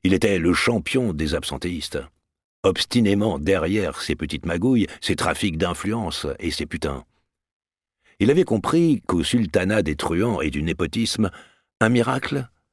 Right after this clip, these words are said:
ça se négocie. Il touchait deux sous, ne bénéficiait d'aucun profil, d'aucune garantie.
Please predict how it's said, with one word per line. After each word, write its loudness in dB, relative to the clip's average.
ça 0
se -4
négocie. -6
Il 0
touchait 2
deux 2
sous, -6
ne 0
bénéficiait 2
d'aucun 0
profil, -4
d'aucune -2
garantie. -6